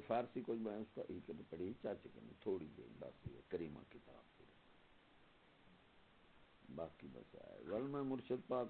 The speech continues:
کو عرض کی تھی، میں کہ سونا میں کو پڑھاؤ۔ آخر میں انہیں وہاں کریمہ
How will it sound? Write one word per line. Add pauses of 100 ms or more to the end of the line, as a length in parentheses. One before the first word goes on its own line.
کو
عرض (120)
کی
تھی، (1300)
میں
کہ (100)
سونا
میں
کو
پڑھاؤ۔ (2750)
آخر
میں
انہیں
وہاں
کریمہ